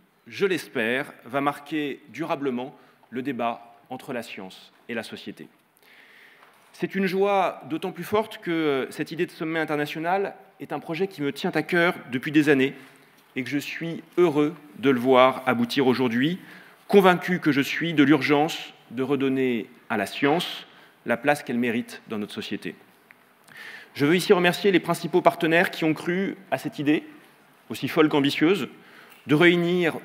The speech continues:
autant de scientifiques et décideurs de renom pour deux jours de débat. Merci en particulier à la région, au département, au groupe Le Point, qui ont tout de suite adhéré au projet.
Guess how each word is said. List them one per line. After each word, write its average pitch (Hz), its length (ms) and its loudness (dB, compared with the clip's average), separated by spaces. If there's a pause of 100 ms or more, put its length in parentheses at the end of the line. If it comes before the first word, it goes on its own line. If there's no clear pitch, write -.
(120)
autant 170 260 0
de 151 80 2
scientifiques - 840 -2 (260)
et 127 60 0
décideurs 160 420 2
de 151 80 4
renom 143 340 4
pour 127 200 -8
deux 135 120 0
jours 131 180 0
de 117 100 2
débat. 92 260 0 (960)
Merci 131 240 0
en 127 60 0
particulier 123 500 -2
à 113 60 2
la 110 80 4
région, 143 500 2
au 127 80 -2
département, 127 680 4
au 123 80 0
groupe 147 200 2
Le 143 80 2
Point, 143 240 0
qui 160 140 -6
ont 147 100 0
tout 208 160 -2
de 190 60 -8
suite - 380 -10 (260)
adhéré 120 400 2 (300)
au 117 60 -4
projet. 98 360 -4